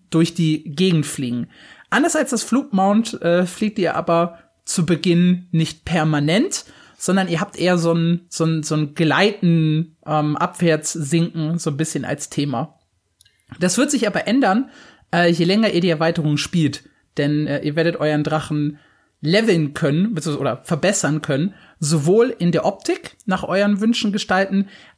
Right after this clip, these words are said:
als auch neue Fähigkeiten lernen. Etwa schnelleres Fliegen und, äh, Weiterfliegen sind da zwei Elemente, die, äh, ja, für euren Drachen freigeschaltet werden. Und an der Stelle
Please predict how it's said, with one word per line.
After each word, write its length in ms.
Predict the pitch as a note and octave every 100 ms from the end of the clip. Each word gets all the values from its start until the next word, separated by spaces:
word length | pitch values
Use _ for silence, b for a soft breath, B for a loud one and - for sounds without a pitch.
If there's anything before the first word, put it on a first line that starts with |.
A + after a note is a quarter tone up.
| -
als 400 | F3+ G#3 G3+ -
auch 320 | F3 F3 -
neue 300 | D#3+ E3 E3
Fähigkeiten 580 | E3 G#3 F3+ - C3+ C#3
lernen. 420 | B2 A2+ A2+ D3+ _ _ -
Etwa 460 | D#3 - D3 D3 -
schnelleres 580 | - F#3 F#3 F#3+ F3 -
Fliegen 460 | - F3+ E3+ E3+
und, 560 | F3+ - D#3 D3+ D3 -
äh, 300 | - C#3 C3+
Weiterfliegen 800 | D3+ F#3 E3+ - D#3 D3 D3 D3 -
sind 320 | - D#3 D#3
da 180 | C#3 C#3+
zwei 320 | - D3 D3+
Elemente, 800 | - D3+ D3 C#3 D3 D3+ C#3+ D3 B B B B -
die, 320 | D3+ D3 C#3 C#3
äh, 440 | - C3+ C3+ C#3 -
ja, 320 | - C#3 C3+ - -
für 180 | - F3
euren 240 | E3+ D#3+
Drachen 300 | D3+ D#3 -
freigeschaltet 720 | D3+ - D3+ D3 - C3+ C#3 A#2+
werden. 320 | A2+ A#2 - B B B B B
Und 100 | F#3
an 100 | F3
der 180 | G#3+ E4
Stelle 500 | - A#3+ A#3 B3+